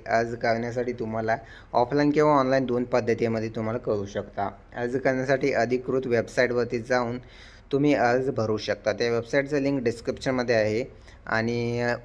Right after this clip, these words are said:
मुख्य वेबसाईटवरती आल्यावर मुख्य पृष्ठावर सम-, तुमच्यासमोर अनेक पर्याय येतील.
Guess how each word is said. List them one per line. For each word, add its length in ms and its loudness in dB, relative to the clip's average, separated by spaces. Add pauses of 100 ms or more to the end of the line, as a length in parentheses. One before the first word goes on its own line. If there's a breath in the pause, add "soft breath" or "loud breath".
(100)
मुख्य 380 0
वेबसाईटवरती 540 6
आल्यावर 300 8
मुख्य 280 2
पृष्ठावर 380 4
सम-, 380 0
तुमच्यासमोर 560 0 (100)
अनेक 360 -2
पर्याय 320 2
येतील. 280 0